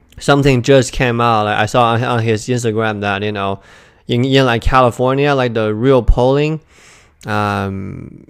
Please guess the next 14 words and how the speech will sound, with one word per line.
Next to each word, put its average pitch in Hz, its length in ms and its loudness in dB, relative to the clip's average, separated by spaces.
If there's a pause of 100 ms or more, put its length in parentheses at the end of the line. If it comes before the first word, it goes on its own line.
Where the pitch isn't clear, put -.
is 117 640 -2
Joe 127 200 6
Biden, 117 720 2
you 110 80 -2
know, 101 280 -2
Elizabeth 110 800 -2
Warren, 120 720 2
and, 101 560 -6 (500)
uh, 101 140 -4
Bernie 120 320 2
Sanders, 127 640 0
and 104 560 -4
Andrew 107 300 -4
Yang, 95 260 -4